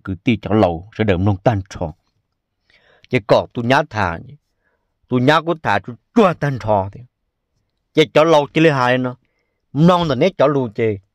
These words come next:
Có là chỉ xài vô tụi tú. Tú là chỉ xài vô cỏ nè. Chứ con nó nét tàu nét xía. Nét là mà luôn năng là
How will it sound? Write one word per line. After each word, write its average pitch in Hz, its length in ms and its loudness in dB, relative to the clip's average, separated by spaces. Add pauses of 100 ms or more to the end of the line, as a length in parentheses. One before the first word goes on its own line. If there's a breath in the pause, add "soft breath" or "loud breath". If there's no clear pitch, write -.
(420)
Có 233 200 6
là 160 160 0
chỉ 131 120 -12
xài 120 260 0
vô 123 100 2
tụi 117 240 -10
tú. 156 240 -6 (560)
Tú 233 200 2
là 175 140 4
chỉ - 100 -16
xài 107 220 0
vô 110 80 0
cỏ 107 300 0
nè. 98 140 -6 (1120)
Chứ 160 160 2
con 175 180 0
nó 180 60 0
nét 196 200 0 (140)
tàu 160 180 2
nét 180 160 2
xía. 269 260 2 (1160)
Nét 190 180 2
là 185 140 4
mà 170 140 -2
luôn 226 240 2
năng 233 140 4
là 185 80 2